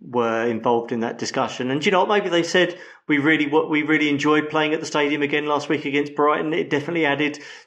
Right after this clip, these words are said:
to the, um, to the occasion for us, and we would really appreciate for such an important game being able to give them that opportunity again, or at least be involved in that process." 'Cause from what I understand,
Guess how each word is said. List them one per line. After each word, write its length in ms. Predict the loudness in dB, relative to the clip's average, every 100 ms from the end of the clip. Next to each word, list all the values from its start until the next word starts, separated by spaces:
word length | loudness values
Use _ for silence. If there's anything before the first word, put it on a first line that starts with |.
| -4
to 180 | 2 4
the, 340 | 4 4 4
um, 300 | 2 2 -4
to 100 | -2
the 140 | 0 0
occasion 500 | 2 0 0 -4 -4
for 260 | 0 2
us, 200 | 2 0
and 100 | 0
we 100 | 0
would 140 | 0 2
really 260 | 2 2
appreciate 680 | -2 0 0 2 2 0 0
for 80 | -4
such 260 | -4 -4
an 60 | -4
important 420 | -4 0 0 0
game 360 | -2 0 -2 -6 -16 -8 0
being 200 | 2 2
able 180 | 0
to 100 | -2
give 140 | -2 0
them 100 | 0
that 80 | -2
opportunity 680 | -2 -4 0 0 0 -2
again, 240 | 0 0 0
or 80 | 0
at 60 |
least 200 | -2 0
be 80 | -2
involved 320 | 2 0 0
in 80 | -2
that 300 | -2 -2 -6 -20 -6
process." 320 | 0 0 -2
'Cause 160 | -6 -8
from 300 | -6 0 4
what 200 | 4 4
I 40 | 2
understand, 760 | 0 -2 0 0 0 -2 -6